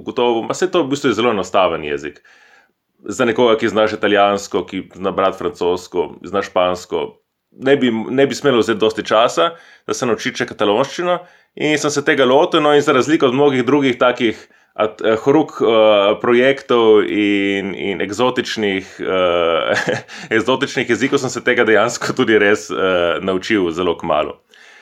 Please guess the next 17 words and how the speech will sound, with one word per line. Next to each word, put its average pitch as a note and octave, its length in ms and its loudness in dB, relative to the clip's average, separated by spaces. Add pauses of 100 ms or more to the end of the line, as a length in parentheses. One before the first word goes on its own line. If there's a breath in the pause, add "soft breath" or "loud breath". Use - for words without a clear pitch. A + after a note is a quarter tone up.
(180 soft breath)
In C3+ 160 0
je, C#3 80 4 (100)
to G3 100 2
je F3+ 80 2
bilo F#3 120 2
pa, E3 160 4
to F#3 120 2
je F3+ 40 0
pa F3+ 120 4
ravno F#3 120 2
sovpadlo D#3+ 560 2
z D3 120 -6
nekim C#3 200 -8
trenutkom C3+ 480 -2
v G#2+ 120 0
španski B2+ 400 0
z-, - 400 -14